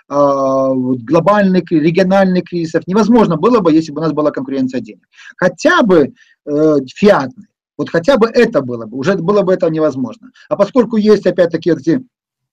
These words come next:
феодальные правила замашки в, в области денег, вот, получается, мы имеем,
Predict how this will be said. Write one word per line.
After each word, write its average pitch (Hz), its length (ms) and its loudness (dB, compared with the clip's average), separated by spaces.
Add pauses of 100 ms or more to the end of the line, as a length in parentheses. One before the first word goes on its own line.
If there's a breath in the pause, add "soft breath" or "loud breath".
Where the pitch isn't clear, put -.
(200)
феодальные 170 680 2
правила 147 420 0
замашки 139 400 -4
в, 127 60 -6
в 131 180 -8
области 135 320 -6
денег, 349 380 -4 (340 loud breath)
вот, 233 260 2
получается, 247 540 0
мы 285 180 2
имеем, 247 420 4